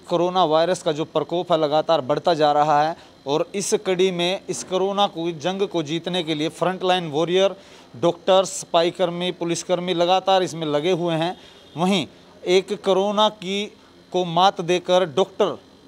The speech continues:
आज अपने घर पहुंची हैं, उनसे बातचीत करेंगे। आरुषि हमारे साथ है पानीपत से और मैक्स में वो काम करती थी दिल्ली, तो किस तरह से वो ग्रस्त हुई इससे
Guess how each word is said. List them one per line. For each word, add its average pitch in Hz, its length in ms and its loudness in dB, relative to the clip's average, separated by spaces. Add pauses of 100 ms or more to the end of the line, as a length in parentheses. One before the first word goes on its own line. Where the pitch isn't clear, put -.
आज 160 320 0
अपने 151 420 -4
घर 143 160 -2
पहुंची 156 400 -6
हैं, 170 180 -4
उनसे 165 340 -6
बातचीत 147 440 -2
करेंगे। 170 440 -2 (640)
आरुषि 170 480 2
हमारे 160 340 0
साथ 165 340 2
है 175 140 2
पानीपत 156 520 -4
से 190 220 -2 (280)
और 143 180 2
मैक्स 175 360 0
में 202 400 0
वो 170 400 0
काम 175 240 0
करती 175 320 -4
थी 175 140 -6
दिल्ली, 160 360 -4
तो 190 180 -2
किस - 280 -8
तरह 208 180 2
से 214 360 2 (200)
वो 165 100 0
ग्रस्त 160 400 -2
हुई 190 220 0
इससे 196 500 -4